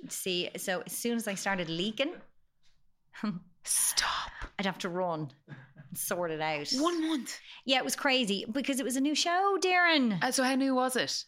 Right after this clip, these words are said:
Speaker 1: It was, oh, geez, we were only on air a couple of months.
Speaker 2: Were you? Okay.
Speaker 1: You know?
Speaker 2: So there's a pressure to keep that going.
Speaker 1: There is. And
Speaker 2: Fierce pressure, actually.
Speaker 1: it, fierce pressure. And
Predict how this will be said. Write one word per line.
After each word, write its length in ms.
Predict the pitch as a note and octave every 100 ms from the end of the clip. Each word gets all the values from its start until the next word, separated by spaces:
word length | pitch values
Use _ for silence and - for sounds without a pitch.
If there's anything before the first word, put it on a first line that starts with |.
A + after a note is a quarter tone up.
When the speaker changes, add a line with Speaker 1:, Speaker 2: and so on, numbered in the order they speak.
| _ G4+
Speaker 1:
It 40 |
was, 180 | G4+ G4+
oh, 200 | A4 G#4+ D#4+
geez, 260 | - G4+ D4+
we 40 |
were 80 | E4
only 200 | F4+ F4
on 140 | A3+ A3+
air 160 | F#4
a 40 | F#4+
couple 220 | G#3+ E3
of 40 | F3+
months. 380 | F#4+ D4 -
Speaker 2:
Were 140 | F3 D#3+
you? 160 | D#3 F3
Okay. 340 | - D3+ D3+ _ -
Speaker 1:
You 160 | B3 A#3+
know? 160 | C4 G4
Speaker 2:
So 80 | G#3
there's 160 | G#3+
a 60 | A#3+
pressure 340 | - C4+ A#3+
to 120 | G3 F3+
keep 180 | G#3+
that 120 | F#3+ E3+
going. 280 | F#3+ A3 B3+
Speaker 1:
There 180 | D4+
is. 680 | D4+ F4 G#4+ B3 D3+ - - _ _
And 540 | B3+ C4 C4 C4 B3+ A#3+
Speaker 2:
Fierce 420 | - B3 C4 B3+
pressure, 300 | F#3 C3 A2+
actually. 400 | A#2 - - - -
Speaker 1:
it, 100 | A#3
fierce 720 | - C4+ C4+ A#3+ D#3+ - - _ _
pressure. 400 | - F#3 F#3 E3 -
And 320 | D4+ D4 C#4